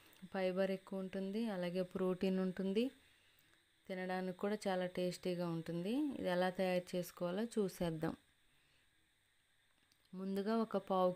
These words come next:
కిలో బొబ్బర పప్పును తీసుకొని రాళ్ళు లేకుండా శుభ్రం చేసి రెండుసార్లు నీట్గా కడిగి నానబెట్టి వాటర్ ఏమీ వేయకుండా only పప్పుతో మాత్రమే మిక్స్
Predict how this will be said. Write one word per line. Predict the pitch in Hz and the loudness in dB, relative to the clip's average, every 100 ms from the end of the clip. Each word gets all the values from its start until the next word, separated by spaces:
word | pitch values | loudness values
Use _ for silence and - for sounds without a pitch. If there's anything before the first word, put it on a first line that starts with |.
| - | 0
కిలో | 185 190 180 | 0 2 4
బొబ్బర | 180 175 190 196 | 4 4 2 2
పప్పును | 190 190 185 180 | -2 -2 -2 -2
తీసుకొని | 170 - 185 196 285 392 _ _ _ _ _ - 202 190 | -4 -6 -4 0 0 -2 _ _ _ _ _ -12 -8 -2
రాళ్ళు | 190 190 196 202 | 0 0 2 2
లేకుండా | 190 185 185 196 - | 0 -2 -2 -2 -2
శుభ్రం | 180 175 185 180 | -4 0 -2 -2
చేసి | 185 185 - 247 302 320 - _ _ _ - 190 | -2 -4 -2 0 0 -2 -20 _ _ _ -18 -8
రెండుసార్లు | 196 190 190 196 190 190 202 - | -4 -4 -4 -2 -2 0 -2 0
నీట్గా | 190 190 196 196 202 - | 0 0 0 0 0 4
కడిగి | 180 180 185 247 359 - - 196 | 4 4 4 4 4 0 -8 -4
నానబెట్టి | 190 185 190 196 185 - 254 330 - - - _ 190 | -2 -2 0 0 0 0 -2 -2 -8 -20 -20 _ -6
వాటర్ | 190 190 190 202 202 | -2 -2 0 0 2
ఏమీ | 196 196 185 | 2 2 0
వేయకుండా | 185 185 180 190 202 196 185 | 2 0 0 -2 0 0 2
only | 190 196 196 - | 2 2 2 0
పప్పుతో | 180 - - 196 - 202 190 | -4 -6 -12 -6 -4 -2 -2
మాత్రమే | 185 180 190 196 220 | -4 -6 -4 0 2
మిక్స్ | 196 180 | 2 -2